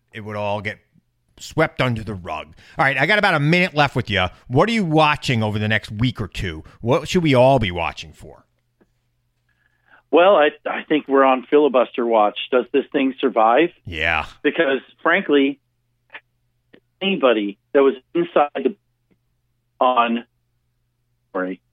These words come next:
Speaker 2: legitimately turn around and say, "We don't need the highest level of investigation."
Speaker 1: Yeah.
Speaker 2: If after nine eleven you believe that we should have let bin Laden get away with it and we should have just pretended like it didn't happen, then maybe I could understand if you said, "We don't need this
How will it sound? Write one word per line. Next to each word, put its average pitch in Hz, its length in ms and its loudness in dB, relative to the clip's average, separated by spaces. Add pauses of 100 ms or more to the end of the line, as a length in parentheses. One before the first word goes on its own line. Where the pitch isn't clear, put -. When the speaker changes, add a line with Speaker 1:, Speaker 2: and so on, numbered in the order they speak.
(260)
Speaker 2:
legitimately 147 600 4
turn 135 220 0
around 117 260 2
and 110 160 -6
say, 107 200 0
"We 131 180 2
don't 135 260 2
need 113 360 -2 (340)
the 113 80 4
highest 139 480 2
level 117 300 2
of 101 80 -8
investigation." 104 680 -2
Speaker 1:
Yeah. 82 380 -2 (560)
Speaker 2:
If 165 200 4
after 185 360 4
nine 180 180 4
eleven 151 380 4
you 143 100 2
believe 131 480 0
that 123 100 2
we 123 140 0
should 135 160 2
have 131 100 4
let 123 220 2
bin 123 180 0
Laden 117 300 2
get 117 140 2
away 113 220 4
with 143 200 4
it 165 240 2 (300)
and 123 80 -2
we 120 80 2
should - 160 0
have 117 100 0
just 123 160 0
pretended 123 400 0
like 120 200 2
it 113 100 0
didn't 120 180 0
happen, 190 480 0 (420)
then 139 380 2 (220)
maybe 143 280 4
I 147 60 4
could 143 160 -2
understand 135 540 2
if 127 100 -2
you 120 160 -6
said, 127 220 2
"We 120 100 0
don't 123 220 0
need 117 240 -4
this 117 120 0